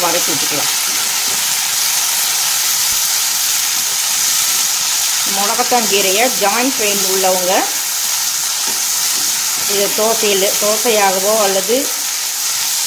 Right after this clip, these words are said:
சூப்பு, ஏதாவது அடைய சுடுனோம்னா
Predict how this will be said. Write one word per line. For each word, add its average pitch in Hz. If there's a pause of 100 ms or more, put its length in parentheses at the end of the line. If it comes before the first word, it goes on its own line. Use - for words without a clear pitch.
(120)
சூப்பு, 226 (1700)
ஏதாவது 214 (140)
அடைய 226 (340)
சுடுனோம்னா 196